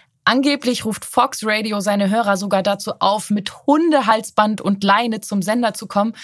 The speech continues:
um einen Preis zu gewinnen. Also, ganz ehrlich, jeder hat seine eigene Art, mit dem Grauen umzugehen. Aber das, ganz ehrlich, allein die Vorstellung, dass die Angehörigen der Opfer dieses Leid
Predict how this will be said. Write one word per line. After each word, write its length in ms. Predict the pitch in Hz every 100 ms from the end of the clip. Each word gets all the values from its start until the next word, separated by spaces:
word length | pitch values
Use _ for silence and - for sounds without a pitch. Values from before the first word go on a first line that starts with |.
| - - _ _
um 180 | 233 214
einen 400 | 156 180 185 -
Preis 460 | - 202 214 -
zu 120 | - 165
gewinnen. 400 | 165 147 151 170 _ _ _ _ _ _ _ _ _ _
Also, 320 | - 185 208 - _ - -
ganz 180 | 220 202
ehrlich, 460 | 151 175 175 - - - - - _
jeder 340 | 247 302 302
hat 140 | 254 254
seine 260 | 220 220
eigene 320 | - 208 202 -
Art, 340 | 175 160 -
mit 140 | 185
dem 100 | 180
Grauen 320 | 175 180 190 175
umzugehen. 580 | 190 - - 139 147 -
Aber 360 | 190 185 180 - _
das, 460 | 220 208 - - - _ _ _ _ _ _ _ _
ganz 260 | - 226 240
ehrlich, 540 | - 175 143 156 - - _ _
allein 340 | 180 208 262 262
die 100 | 233
Vorstellung, 720 | 240 262 - 185 170 170 165 - - -
dass 180 | 202 -
die 200 | - -
Angehörigen 680 | 269 330 277 220 240 240 220
der 140 | 190
Opfer 360 | 202 208 - 170
dieses 420 | - 247 247 -
Leid 260 | 185 190